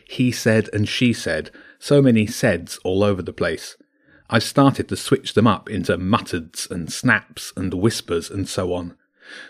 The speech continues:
Not sure if that really makes things much better. After getting me to do loads of fiddly electronics yesterday, Ariadne seems to have been totally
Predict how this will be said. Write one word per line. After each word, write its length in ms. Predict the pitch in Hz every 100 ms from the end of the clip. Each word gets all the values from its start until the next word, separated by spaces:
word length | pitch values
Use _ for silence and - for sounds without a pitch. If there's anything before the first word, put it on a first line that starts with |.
| _ -
Not 180 | 156 -
sure 180 | 127 110
if 120 | -
that 160 | 110
really 240 | 113 117 110
makes 260 | 117 110
things 240 | - 110 107
much 220 | 117 -
better. 380 | 127 - 90 - _ _ _ _ _ _ _ _ _ -
After 240 | 127 -
getting 340 | 117 147 180 170
me 120 | 156
to 100 | 131
do 160 | 139
loads 320 | 131 127 127 123
of 100 | 110
fiddly 540 | - 123 117 113 110
electronics 720 | 107 104 - - 113 85 -
yesterday, 580 | 113 107 - 82 78 80 _ _ _ -
Ariadne 580 | 127 127 127 123 90 85
seems 300 | 101 92 98
to 80 |
have 160 | 104 92
been 140 | 104
totally 440 | 104 123 127 123